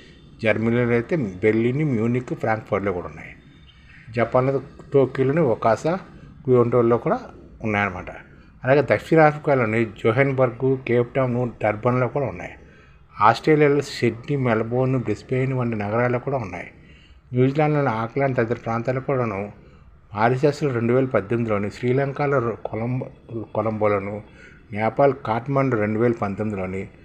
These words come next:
బంగ్లాదేశ్ ఢాకాలో రెండు వేల ఇరవై ఒకటిలోని, దుబాయ్లో సహా అన్ని మరిన్ని దేశాల్లో అంబేద్కర్ విగ్రహం నెలకొల్పారు. తెలంగాణలో ఏప్రిల్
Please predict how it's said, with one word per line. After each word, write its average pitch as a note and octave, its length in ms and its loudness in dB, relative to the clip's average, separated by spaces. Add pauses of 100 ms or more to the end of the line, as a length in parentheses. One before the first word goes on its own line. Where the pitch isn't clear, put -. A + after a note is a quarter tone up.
(460)
బంగ్లాదేశ్ A#2+ 500 4
ఢాకాలో A#2 440 4
రెండు G#2 280 0
వేల A#2+ 160 4
ఇరవై G2+ 180 0
ఒకటిలోని, G#2 420 0
దుబాయ్లో C3+ 600 -2
సహా C3+ 200 -4
అన్ని A#2+ 260 -4
మరిన్ని A#2+ 320 -2
దేశాల్లో D3 520 -4 (680)
అంబేద్కర్ C#3 480 4
విగ్రహం B2+ 360 2
నెలకొల్పారు. F#2+ 640 -4 (1800)
తెలంగాణలో D3 800 2 (1200)
ఏప్రిల్ B2 480 4